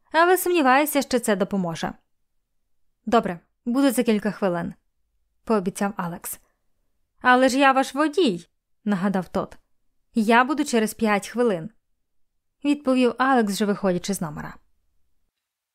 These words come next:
Алекс скористався гелікоптером готелю і незабаром опинився в барі Тайкі. Він одразу побачив Мелорі. Вона була в крихітному чорному бікіні,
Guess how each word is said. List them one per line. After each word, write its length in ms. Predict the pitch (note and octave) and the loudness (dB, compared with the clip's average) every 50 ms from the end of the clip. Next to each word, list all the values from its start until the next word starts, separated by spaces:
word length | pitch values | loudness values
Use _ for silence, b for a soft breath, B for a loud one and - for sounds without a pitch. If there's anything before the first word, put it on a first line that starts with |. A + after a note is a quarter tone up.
| _ _ _ _ _ _ - | _ _ _ _ _ _ -4
Алекс 320 | D#4 D#4 D#4+ D4+ C4+ - - | -2 0 0 0 -2 -2 -2
скористався 640 | - - B3 A#3+ A#3 - - C4 B3+ A3+ - B3+ | 0 0 2 2 2 2 2 0 0 0 0 0
гелікоптером 720 | A3 G#3 A3 G#3+ G#3+ - A3+ A3+ - B3 A#3 A3+ A3+ A3+ | 2 2 2 2 2 0 -2 -2 0 0 2 2 4 4
готелю 440 | G3+ G#3+ A3+ A3 - D4 D4 C4+ A#3+ | 2 2 0 2 2 2 4 4 4
і 80 | A3+ G#3+ | 4 4
незабаром 540 | G#3+ G#3+ G3 - A3+ G#3+ A#3 B3 A#3+ A3+ G#3+ | 2 2 2 2 2 2 4 4 4 2 2
опинився 600 | G#3+ G3+ - G#3+ G#3+ A#3 B3+ A#3+ G#3+ - G#3+ F#3+ | 0 0 0 2 2 2 2 0 0 0 -2 -2
в 40 | |
барі 280 | F3 F#3 F#3 F3+ F#3 G3 | -2 -2 -4 -2 -4 -4
Тайкі. 460 | - - F3 D#3+ E3+ - - G3 G3 - _ _ _ _ _ - | -6 -6 -8 -10 -10 -12 -12 -12 -12 -12 _ _ _ _ _ -2
Він 200 | C4 C#4 D4 D4 | 0 2 2 2
одразу 360 | D4+ D4+ F4 D4+ A#3+ F3 G3+ | 2 2 2 2 2 0 0
побачив 400 | - F#3+ E3+ F3 E3+ - - G#3 | -2 -2 -4 -4 -4 -4 -4 -2
Мелорі. 440 | G3+ F#3 D#3+ D#3 D#3+ E3+ - G#3 A3 _ _ _ _ _ _ _ - | -2 -2 -4 -6 -10 -10 -10 -10 -12 _ _ _ _ _ _ _ -2
Вона 260 | C4 C#4+ D4 D4 C#4+ | 0 2 2 4 4
була 200 | B3 B3 A#3+ A#3 | 4 4 4 4
в 80 | A3+ | 2
крихітному 560 | - - B3+ C4+ C4 C4 A#3+ - A#3 A3 A3 G#3+ | 0 0 -2 0 0 -2 -2 0 2 2 2 0
чорному 440 | - A#3 A#3 A3+ A3 G#3+ G#3 G#3 | 0 0 0 2 2 2 2 0
бікіні, 560 | G3+ G3 G#3+ - - C4 C#4 C4 A#3+ G#3+ G3 | 0 0 -2 -2 0 0 2 2 2 0 0